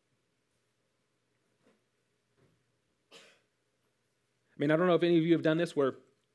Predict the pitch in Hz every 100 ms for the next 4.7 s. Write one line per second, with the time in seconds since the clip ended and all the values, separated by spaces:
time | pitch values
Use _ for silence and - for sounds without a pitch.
0 | _ _ _ - _ - 147 151 147 170
1 | 175 202 - _ _ _ _ _ _ _
2 | _ _ _ - _ _ _ _ _ -
3 | 131 131 127 143 175 160 156 151 143 143
4 | 160 165 165 143 156 208